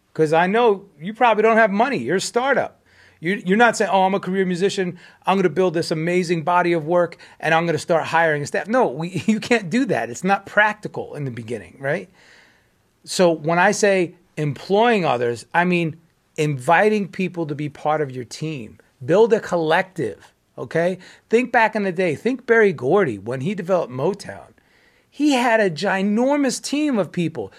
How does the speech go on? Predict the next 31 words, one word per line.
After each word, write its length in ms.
staff 720
writers, 680
staff 500
arrangers 680
and 100
orchestrators, 840
staff 500
musicians, 720
staff 480
engineers. 720
They 200
had 260
a, 160
a 80
maintenance 580
staff 420
for 200
all 160
the 120
upkeep 540
on, 200
on 200
the 80
house 520
that 180
they 100
recorded 460
all 100
those 220
sessions 420
in. 180